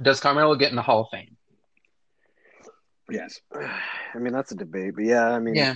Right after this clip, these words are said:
Speaker 3: you make the All-Star team, what is it, seven times? No, he's more than seven times.
Speaker 1: I thought it was, like,
Speaker 3: Greater
Speaker 1: a
Speaker 3: than seven times.
Speaker 1: Yeah, I thought it was, like,
Speaker 2: Popularity
Speaker 1: a
Speaker 2: contest, of course he's getting in.
Speaker 1: Uh, <sighs> see, here's my problem, though, with it, 'cause I think T-Mac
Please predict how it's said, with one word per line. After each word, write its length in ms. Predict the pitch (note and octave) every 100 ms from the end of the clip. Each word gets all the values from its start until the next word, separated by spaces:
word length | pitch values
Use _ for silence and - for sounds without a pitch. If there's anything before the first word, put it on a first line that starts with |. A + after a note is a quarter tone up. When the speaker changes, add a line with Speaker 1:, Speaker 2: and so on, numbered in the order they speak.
| B2+ A#2+
Speaker 3:
you 100 | B2+
make 240 | C3 - A2+
the 120 | A#2
All-Star 440 | B2+ B2+ - A#2
team, 280 | - C3 A#2+
what 120 | A#2
is 100 | G#2
it, 100 | G#2
seven 340 | - B2 A2+ A2+
times? 720 | A#2 A#2 C3 C#3 - - - G#2
No, 200 | G#2+ G2
he's 140 | G2+
more 240 | G#2 F#2 F2+
than 160 | D#2+
seven 260 | - E2+ D#2+
times. 500 | - E2+ E2+ E2+ - -
Speaker 1:
I 40 |
thought 120 | B2 D3
it 40 |
was, 120 | B2
like, 80 | A2+
Speaker 3:
Greater 220 | C#3+ A#2
Speaker 1:
a 20 |
Speaker 3:
than 140 | F#2+ F#2
seven 280 | - F2 -
times. 380 | F2+ - - -
Speaker 1:
Yeah, 300 | B2+ A#2 G#2 -
I 80 | B2
thought 140 | D3+
it 40 | C3
was, 80 |
like, 120 | A2+ A#2
Speaker 2:
Popularity 160 | A2+
Speaker 1:
a 20 | G2+
Speaker 2:
contest, 460 | G2+ G2+ G2 G2+ -
of 60 | -
course 220 | F#2 -
he's 120 | -
getting 220 | - - -
in. 200 | - - _ _ _ _ _ _ _ _ _ _ _ _ - -
Speaker 1:
Uh, 480 | G3 F#3+ F#3 E3+ D3+ - -
<sighs> 280 | - - F3
see, 200 | - F#3+
here's 200 | F3 D#3+
my 80 | C#3+
problem, 380 | D3 B2 A2+ A2
though, 220 | G#2+ A2+ - -
with 180 | A2+ A2+
it, 160 | G2 - _ -
'cause 140 | B2+
I 80 | C3
think 280 | C#3 C#3 B2+ -
T-Mac 500 | - C3+ A#2+ A2 A2